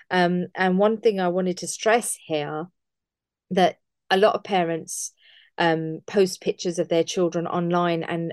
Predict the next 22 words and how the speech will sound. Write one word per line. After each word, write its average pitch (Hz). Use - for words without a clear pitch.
uh, 160
and 175
this 175
could -
be 180
young 180
children 170
or 160
even 170
children 165
that -
they 170
have 165
in 165
their 165
teens. 190
And 208
do 202
you 262
have 254
their 254
consent? 247